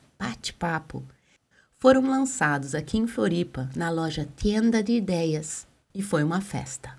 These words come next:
Em breve, esses produtos vão estar disponíveis na minha loja digital no Instagram, além de outros produtos, inclusive o meu próximo livro. Mas voltando para o talento,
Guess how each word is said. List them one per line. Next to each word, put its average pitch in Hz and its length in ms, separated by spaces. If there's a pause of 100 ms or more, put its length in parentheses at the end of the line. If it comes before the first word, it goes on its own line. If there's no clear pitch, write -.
(640)
Em 233 180
breve, 156 600
esses 233 320
produtos 139 600
vão 180 120
estar 180 280
disponíveis 175 760
na 190 100
minha 190 200
loja 170 360
digital 185 640
no 160 80
Instagram, 165 560 (360)
além 180 320
de 160 140
outros 151 340
produtos, 202 760
inclusive 196 840 (460)
o 254 80
meu 262 280
próximo 135 600
livro. - 480 (640)
Mas 254 320
voltando 208 540
para 202 180
o 202 40
talento, 185 640